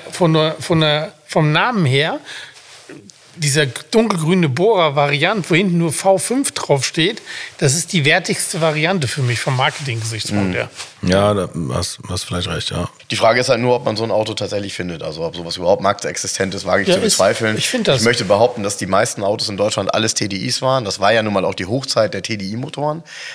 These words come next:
Speaker 2: Ähm, das muss man sagen, so diese, diese,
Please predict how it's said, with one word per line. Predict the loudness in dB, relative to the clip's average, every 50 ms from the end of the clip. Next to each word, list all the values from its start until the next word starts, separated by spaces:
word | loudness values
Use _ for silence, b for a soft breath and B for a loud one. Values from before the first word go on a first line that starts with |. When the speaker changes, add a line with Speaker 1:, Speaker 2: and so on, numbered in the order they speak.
| B B -2
Speaker 2:
Ähm, | 0 2 2 2 2 0 -2 -4 -4 -6 -8 -8 -8 -6
das | -6 -4 -4
muss | -2 -2 0
man | 0 0 0 0
sagen, | 2 2 2 2 2 0 -2 -4
so | -4 -6
diese, | -6 -6 -4 -4 -4 -4 -4
diese, | -6 -6 -4 -2 -2 -4